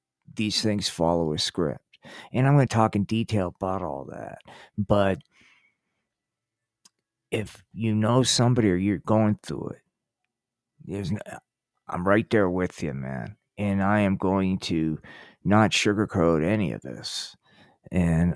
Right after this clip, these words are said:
I, I think it will be helpful, you know. So, with that said, <clears throat> I wanna keep things positive.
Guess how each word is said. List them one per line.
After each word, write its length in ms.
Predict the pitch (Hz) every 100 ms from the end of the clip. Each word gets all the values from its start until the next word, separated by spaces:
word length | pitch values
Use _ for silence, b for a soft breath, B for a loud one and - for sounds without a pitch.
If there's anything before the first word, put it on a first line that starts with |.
| -
I, 240 | 92 82 -
I 100 | 90
think 360 | - 113 98 104
it 200 | 90 76 104
will 160 | 95
be 260 | - 92 87
helpful, 720 | 87 98 92 - - 65 - - _ _ _ _ - -
you 160 | 92 82
know. 320 | 71 78 92 _ _ _ _ _ _ _ _ _ _ _ _ _ _ _ _ - _ - -
So, 540 | - 101 87 85 87 90 _ b b b b
with 280 | 104 104 -
that 300 | 80 82 -
said, 840 | - - 113 107 92 73 98 117 - b b b b
<clears throat> 420 | b b _ -
I 580 | 165 - 139 123 - - _ - _ _ _ -
wanna 300 | 104 107 107
keep 300 | - 104 -
things 280 | 92 87 -
positive. 720 | 85 64 62 - - -